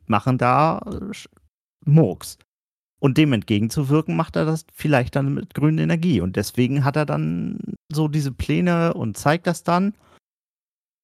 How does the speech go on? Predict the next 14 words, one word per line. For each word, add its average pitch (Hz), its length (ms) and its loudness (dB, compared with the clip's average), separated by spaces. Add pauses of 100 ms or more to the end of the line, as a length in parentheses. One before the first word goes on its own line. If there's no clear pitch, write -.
Und, 123 880 4
äh, 92 340 2 (120)
vielleicht 123 340 -2
ist - 180 -8
das 262 180 -8
ja 80 120 -4
auch 82 220 -4
schon 101 240 -4
lang, 104 340 -2 (120)
längst 131 300 0
dann 110 180 0
ein 92 180 -4
Programm, 175 360 0
das 113 140 -2